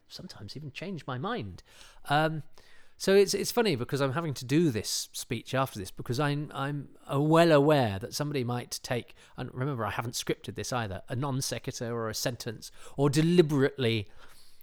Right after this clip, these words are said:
um, uh, sort of interpret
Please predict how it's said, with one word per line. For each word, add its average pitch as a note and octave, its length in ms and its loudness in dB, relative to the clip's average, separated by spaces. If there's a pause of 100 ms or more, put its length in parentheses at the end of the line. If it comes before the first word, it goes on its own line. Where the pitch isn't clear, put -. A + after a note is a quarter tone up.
(160)
um, A#2+ 300 -6 (1500)
uh, A2+ 280 -10 (1500)
sort B2+ 160 -2
of A#2 100 -2
interpret - 800 0